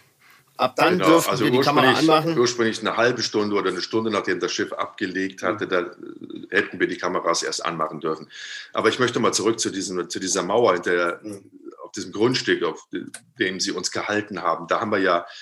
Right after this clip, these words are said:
Speaker 2: also bestimmt zwei Stunden noch mal gewartet, ne? Be-,
Speaker 1: Mhm.
Speaker 2: bis dann irgendwann jemand kam. Und wir dachten die ganze Zeit, „Okay, die haben uns jetzt komplett abgezogen, die, die sperren uns jetzt weg.“ Die haben das Geld bekommen, ne? Denn wir mussten wie jeder,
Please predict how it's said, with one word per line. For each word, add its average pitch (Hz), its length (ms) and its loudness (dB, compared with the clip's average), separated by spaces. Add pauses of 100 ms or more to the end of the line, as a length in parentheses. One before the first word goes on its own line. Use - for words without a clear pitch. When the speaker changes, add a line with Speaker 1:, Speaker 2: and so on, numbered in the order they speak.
(280)
Speaker 2:
also 90 160 -6
bestimmt 107 400 -2
zwei 92 240 2
Stunden 90 420 -6
noch 85 140 -6
mal 87 100 -6
gewartet, 92 640 -2 (480)
ne? 98 160 0
Be-, 95 280 -4 (400)
Speaker 1:
Mhm. 104 200 -8 (240)
Speaker 2:
bis 110 200 2
dann 95 140 2
irgendwann 95 300 -2
jemand 101 240 -2
kam. 127 240 2
Und 90 160 -4
wir 101 120 0
dachten 104 300 -2
die 98 80 -6
ganze 95 260 -4
Zeit, 90 200 -2
„Okay, 90 240 -4
die 87 160 -2
haben - 140 -10
uns 82 200 -8
jetzt - 320 -6
komplett 87 320 -6
abgezogen, 80 640 -4
die, 80 260 -10
die - 300 -12
sperren 92 360 0
uns 87 180 -6
jetzt - 180 -4
weg.“ 165 260 0 (800)
Die 104 80 0
haben 101 120 -2
das 98 180 0
Geld 123 480 2
bekommen, 135 560 -4 (100)
ne? 131 180 -2
Denn 107 300 -2
wir 120 160 2
mussten 127 400 -2
wie 101 100 -6
jeder, 120 720 0